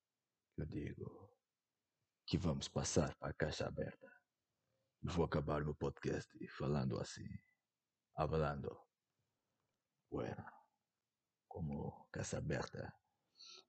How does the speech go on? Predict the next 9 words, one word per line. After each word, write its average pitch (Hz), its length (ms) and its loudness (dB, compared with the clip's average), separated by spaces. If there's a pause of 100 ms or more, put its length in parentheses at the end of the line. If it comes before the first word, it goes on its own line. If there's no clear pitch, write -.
(300)
de 80 240 4
hoje, 80 480 2 (180)
de 82 420 -2
dia - 260 -4
oito. - 400 -2 (2750)
Oito. - 460 -2 (1800)
Mês 92 220 10
de 95 200 10
agosto. 92 400 10